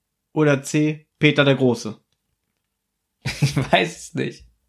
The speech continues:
Speaker 1: Na, kombinier mal.
Speaker 2: So, wie war die Frage?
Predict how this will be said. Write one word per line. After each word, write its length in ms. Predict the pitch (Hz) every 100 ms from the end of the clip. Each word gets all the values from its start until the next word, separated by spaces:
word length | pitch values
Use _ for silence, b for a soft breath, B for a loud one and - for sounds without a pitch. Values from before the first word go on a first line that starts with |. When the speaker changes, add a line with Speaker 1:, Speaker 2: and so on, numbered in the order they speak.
| _
Speaker 1:
Na, 160 | - 196
kombinier 400 | 208 233 208 156
mal. 180 | 120 113 - _ _ _ _ _ _ _ _ _ _ _
Speaker 2:
So, 380 | - 123 - -
wie 180 | 123 147
war 140 | 175
die 100 | 180
Frage? 500 | 170 175 185 190 208